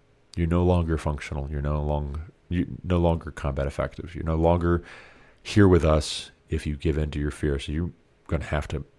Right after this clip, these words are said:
master your fear and conquer it and rule over it, or it's gonna rule over you.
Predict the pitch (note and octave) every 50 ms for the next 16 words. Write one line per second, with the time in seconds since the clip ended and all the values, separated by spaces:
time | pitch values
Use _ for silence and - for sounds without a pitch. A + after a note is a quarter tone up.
0 | _ - E2+ D#2+ D#2 D2+ D2 - - - D#2 D2+ D2+ C#2+ - - D2+ C#2+ C#2 C#2
1 | - - - D#2 C#2+ C#2 - - - - - - - D#2+ D2 C#2 D2 D2 C#2+ C#2
2 | C#2 C#2 C2+ C#2 C#2 C#2 C2+ C2 - - - E2 D2 - - - D2+ C#2+ C#2 C2+
3 | C2+ C#2 C#2 C2 C2 C#2+ C2+ - - - - G2